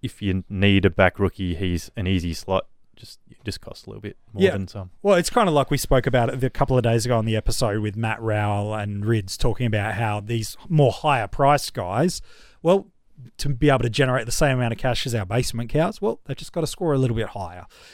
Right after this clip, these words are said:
Speaker 2: Yes, there might be the more job security, things like that. If you wanna go check out the article and the podcast, it kinda breaks that all down. You can go and check that out.
Speaker 1: Yeah.
Speaker 2: Uh,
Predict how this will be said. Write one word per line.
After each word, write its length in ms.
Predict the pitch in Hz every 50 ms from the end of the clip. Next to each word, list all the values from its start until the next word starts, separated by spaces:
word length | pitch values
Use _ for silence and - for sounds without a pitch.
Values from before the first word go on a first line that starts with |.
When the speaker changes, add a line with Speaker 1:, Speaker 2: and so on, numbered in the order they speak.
| - -
Speaker 2:
Yes, 260 | 175 170 - - -
there 180 | 151 156 147 127
might 240 | 131 139 143 131 -
be 60 | 131
the 100 | 117 127
more 180 | 123 113 110
job 220 | 104 - 110 101 -
security, 340 | - - - 123 110 104 101
things 280 | - - 110 101 95
like 160 | 98 90 -
that. 160 | - 113 101 101
If 100 | - -
you 60 | 147
wanna 120 | 147 139
go 100 | 127 120
check 200 | 110 - - 120
out 120 | 117 110 95
the 100 | 107 104
article 420 | 104 104 107 107 113 - 113 107 98
and 80 | 90
the 60 | 92 95
podcast, 580 | - 120 104 - - 113 98 95 90 - - - - - - - - - _ -
it 200 | 160 151 - -
kinda 220 | - 208 190 180
breaks 340 | 139 160 151 147 139 - -
that 180 | - 135 117 113
all 140 | 117 107 104
down. 480 | - 117 104 98 87 85 90 135 156 - - - - - _ -
You 100 | 120 104
can 80 | 101
go 160 | 98 101 90
and 100 | 87 85
check 200 | - - 101 - -
that 140 | 95 87 82
out. 200 | 82 80 82 - _ _ - - - - - - - - _ _ _ _ _
Speaker 1:
Yeah. 160 | - 107 - - - - - - - - -
Speaker 2:
Uh, 260 | 156 156 165 156